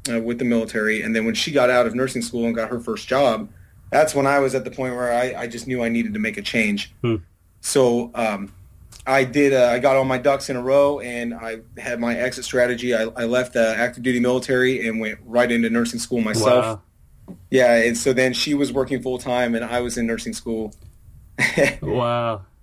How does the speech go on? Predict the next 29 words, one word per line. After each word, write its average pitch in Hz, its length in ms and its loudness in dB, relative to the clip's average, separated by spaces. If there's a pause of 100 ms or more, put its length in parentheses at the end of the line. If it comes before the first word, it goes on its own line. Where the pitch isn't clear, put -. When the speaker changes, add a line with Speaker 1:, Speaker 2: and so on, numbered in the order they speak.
(240)
Speaker 1:
So, 123 320 4 (100)
uh, - 40 4
while 156 200 6
I 170 40 2
was 151 140 0
active 139 360 -2
duty, 139 440 -8 (240)
um, 120 240 -4
I 123 140 0
used 127 420 -2
all 127 240 2
my, 120 280 0
uh, 110 280 -2 (180)
my 113 300 -8 (240)
tuition 135 380 0
benefits 120 600 -2 (320)
that 120 120 -4
the 123 60 -2
military 117 400 0
gives 110 200 0
you. 117 140 4
I 117 40 2
got 117 180 2
my 113 100 0
bachelor's 117 380 0
Speaker 2:
Oh, - 20 -4
Speaker 1:
degree. 104 160 -4
Speaker 2:
nice, 117 300 -6
man. 107 240 -2